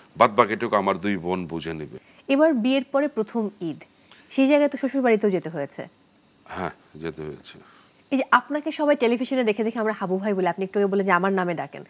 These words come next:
Speaker 2: but শ্বশুর বাড়িতে আপনাকে সবাই কি নামে ডাকে?
Speaker 1: আর যেটা মুখে আসে সেটাই।
Speaker 2: হাবু ভাই বলে?
Speaker 1: হ্যাঁ। আর আমার, আহ, ভাইগনা আছে একটা।
Speaker 2: হ্যাঁ, হ্যাঁ, হ্যাঁ।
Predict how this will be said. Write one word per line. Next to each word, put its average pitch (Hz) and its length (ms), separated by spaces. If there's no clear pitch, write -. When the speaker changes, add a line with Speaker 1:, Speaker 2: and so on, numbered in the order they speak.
Speaker 2:
but 196 120
শ্বশুর 330 380
বাড়িতে 233 540
আপনাকে 247 340
সবাই 277 220
কি 277 160
নামে 175 220
ডাকে? - 320
Speaker 1:
আর 180 140
যেটা 127 440
মুখে 120 300
আসে 95 220
সেটাই। 87 340
Speaker 2:
হাবু 226 240
ভাই 285 160
বলে? 269 340
Speaker 1:
হ্যাঁ। 165 300
আর - 480
আমার, 113 360
আহ, 95 380
ভাইগনা 98 380
আছে - 220
একটা। - 220
Speaker 2:
হ্যাঁ, 160 100
হ্যাঁ, 143 200
হ্যাঁ। - 140